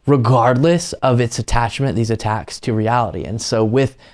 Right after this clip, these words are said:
the Sam Bankman-Fried criticism of Biden, now that the story is completely flipped, they have to come up with a new way to attack Biden. And so they just completely bail on the past thing,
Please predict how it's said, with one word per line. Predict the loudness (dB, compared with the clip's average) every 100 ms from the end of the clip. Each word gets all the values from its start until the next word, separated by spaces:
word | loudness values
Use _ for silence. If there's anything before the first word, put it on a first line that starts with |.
| _
the | -4
Sam | 0 0 2
Bankman-Fried | 0 -2 -6 0 2 2 2 -2 -6 _
criticism | -6 0 0 0 0 0 -2
of | -2 -2 -2 -8 -14 _ _ -10
Biden, | 0 2 4 2 0 -6 _ _ _ _ _ _
now | 2 4 4
that | 4
the | 0
story | 2 2 2
is |
completely | 2 0 0 -2 -4
flipped, | -2 0 0 0 _ -20 -20 _
they | -6
have | -2 0
to | 0
come | 0
up | 0
with | 2
a |
new | 2 2 4 4
way | 4 2 -2 -8 -4
to | -4
attack | -2 -4 -4
Biden. | -6 -6 -8 -16 _ -20 -20 -20 -16 0
And | 2 2
so | 2 2 4 2 -2
they | 0 0
just | 2 0 0
completely | -2 -2 -2 0 0 2 0 -2 _
bail | 0 2 4
on | 4 2
the |
past | 0 -2 -4 -6 -4
thing, | -4 -4